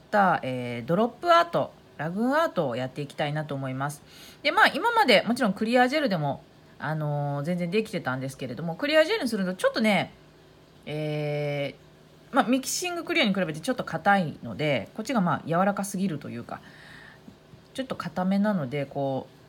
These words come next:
ドットに落としていくと表面がちょっとポコポコしちゃって厚みが出るっていうことがあったんですね。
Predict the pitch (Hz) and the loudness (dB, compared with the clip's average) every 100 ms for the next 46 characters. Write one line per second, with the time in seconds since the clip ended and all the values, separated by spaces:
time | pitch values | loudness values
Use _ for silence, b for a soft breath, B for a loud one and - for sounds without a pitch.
0 | - 202 220 349 339 320 339 359 - 214 | -4 -4 -2 0 0 0 -2 -4 -2 -4
1 | 190 170 277 415 508 240 240 440 202 381 | -2 -4 -2 -2 -2 -2 0 -2 0 0
2 | 453 302 220 180 - 160 156 - 185 - | 0 -2 0 0 0 -4 -2 -2 -4 -4
3 | 302 359 359 370 240 - 151 147 151 135 | -4 0 2 0 -4 -4 -6 -6 -4 -2
4 | 127 - - - 165 - 123 113 - 143 | -4 -6 -20 -8 -6 -4 -6 -8 -8 -6
5 | 196 | -6